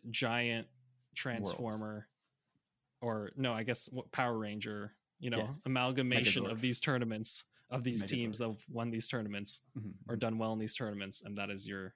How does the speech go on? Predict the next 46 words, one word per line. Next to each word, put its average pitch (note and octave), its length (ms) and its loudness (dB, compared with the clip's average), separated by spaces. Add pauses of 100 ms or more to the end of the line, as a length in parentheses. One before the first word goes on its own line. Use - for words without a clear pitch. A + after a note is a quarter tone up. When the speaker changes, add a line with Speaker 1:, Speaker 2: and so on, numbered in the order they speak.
(160)
Speaker 1:
World F#2+ 260 -8
Finals. F#2 440 -8 (540)
Speaker 2:
Yeah. E3+ 180 -2 (1300)
And A#2+ 160 -2
Speaker 1:
All A#2 100 4
right. - 180 2 (260)
Speaker 2:
straight B2 320 -2
up, F#3+ 240 -6 (580)
definitely C3+ 600 0 (240)
just - 180 -8
pick - 180 -2
one A2 140 -2
at G2 60 -4
random. G2 320 -6 (240)
I A#2+ 140 2
do C3+ 200 2
it C3+ 180 0 (100)
all A#2+ 180 2
the A#2 80 2
time. G#2+ 320 0 (280)
I, B2 100 6
Speaker 1:
Pick B2 200 0
a C3 40 8
Speaker 2:
I - 20 8
Speaker 1:
random A#2 260 2
team. B2 120 6
Speaker 2:
always B2 180 4
pick D3 300 6
Speaker 1:
<laughs> - 80 -20
Speaker 2:
very A#2 300 4
random G#2 320 -2
teams. G2+ 420 -6
Why G#2+ 120 -4
do A#2+ 60 -2
you B2+ 80 -2
think C3+ 280 -2
that B2+ 120 -2
I - 40 -2
liked, A#2 380 -6
uh, A#2 400 0
or B2 140 2
I B2 80 2
chose, A#2+ 500 -2
uh, A2+ 240 -2
Galaxy G#2+ 340 -4
Racer? F#2+ 380 -6